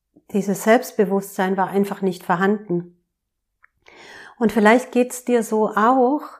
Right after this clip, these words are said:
Was ich heute verstanden habe, ist, dass hinter einem mangelnden Selbstbewusstsein eine ganz, ganz große Unsicherheit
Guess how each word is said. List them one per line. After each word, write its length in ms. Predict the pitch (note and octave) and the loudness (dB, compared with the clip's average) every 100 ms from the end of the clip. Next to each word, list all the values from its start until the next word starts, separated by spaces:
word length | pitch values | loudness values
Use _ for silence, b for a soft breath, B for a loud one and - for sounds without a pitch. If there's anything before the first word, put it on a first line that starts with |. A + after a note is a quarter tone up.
| B B B B | B B B B
Was 200 | G3+ G3+ | 0 2
ich 260 | D#4 E4 | 0 0
heute 300 | A3 A3 A3 | 0 0 0
verstanden 680 | - F#3+ - F#3+ F#3 - F3+ | -6 -8 -4 -4 -4 -4 -4
habe, 300 | F#3 F#3 F#3+ | -2 -2 -2
ist, 400 | G#3 G#3 G#3 - B B B B B - | -2 -2 -4 -12 B B B B B -2
dass 380 | G#3 G#3 - _ _ _ _ _ _ _ _ _ _ | 0 0 -4 _ _ _ _ _ _ _ _ _ _
hinter 460 | - A3+ B3 C4+ A3+ | -4 0 2 2 0
einem 580 | G#3+ G#3 G3+ G3 - _ _ _ _ _ _ _ | 0 2 2 0 -4 _ _ _ _ _ _ _
mangelnden 680 | - G#3+ A3+ C4+ C4 G#3+ G#3 | -2 2 2 2 0 0 -2
Selbstbewusstsein 1300 | G3+ A3 C4+ C#4 - A3+ G3 A3+ A3+ - A#3 A3+ G#3+ | -2 0 0 0 -6 -6 -2 -4 -4 -8 -4 -2 -2
eine 280 | G3 G3+ G3 | 0 0 -2
ganz, 440 | G#3 A#3+ C4 - | 0 0 -2 -4
ganz 280 | A#3 A#3+ A#3+ | -4 -4 -8
große 480 | - A3 A#3 A#3 - | -6 -2 -2 -2 -4
Unsicherheit 1000 | G#3+ A3+ G#3+ G3 F#3+ E3+ F3 F3+ F3 | 0 0 0 -4 -6 -8 -6 -8 -10